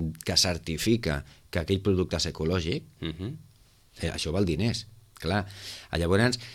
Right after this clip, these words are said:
Speaker 1: eh, el consumidor necessitem que no ens enredin, no? I s-, necessitem una seguretat. Per tant, aquell producte que té el distintiu d'ecològic, per la C C P A E, doncs, eh, ens garanteix que no s'estan prenent el pèl,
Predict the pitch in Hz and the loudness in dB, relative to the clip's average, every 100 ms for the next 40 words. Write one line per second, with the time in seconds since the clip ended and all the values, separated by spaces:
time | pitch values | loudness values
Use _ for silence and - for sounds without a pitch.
0 | - - 95 92 92 92 90 87 87 - | -14 2 4 4 4 4 2 0 -2 -4
1 | - 95 101 98 - 101 95 95 143 135 | 0 4 4 4 6 6 6 6 4 4
2 | 104 101 98 - 92 95 104 120 95 85 | 4 4 4 2 2 2 2 2 2 0
3 | 76 73 107 120 87 78 82 80 123 76 | 0 2 2 4 2 2 2 4 2 2
4 | 80 - 82 92 85 85 82 87 98 117 | 2 2 2 2 2 2 0 2 4 6
5 | 123 117 98 85 78 71 - 73 69 110 | 4 2 0 -2 -2 -6 0 -2 6 6
6 | 120 87 82 90 - 87 117 120 85 78 | 6 4 0 0 2 2 2 2 0 0
7 | 76 104 98 - 78 76 78 - 69 69 | 4 4 4 0 -2 -2 -2 -4 -4 4
8 | 110 80 58 - - _ 82 80 78 78 | 4 4 0 -18 -20 _ -2 0 0 4
9 | 90 107 95 80 - - 71 65 71 65 | 6 6 4 0 -2 -6 -6 -6 -6 -4
10 | 67 78 76 69 71 104 92 120 - - | -4 -4 -4 -4 2 4 2 0 -8 -10
11 | - _ 90 87 85 - - 85 80 80 | -10 _ 0 2 2 -2 -6 -8 -2 0
12 | 78 76 - 80 87 90 92 80 76 101 | 0 -2 -2 -2 0 2 0 0 -2 0
13 | 110 - 90 85 87 - 80 78 78 78 | 0 2 -2 0 -2 -2 -2 0 0 2
14 | 73 71 90 120 | -2 0 2 2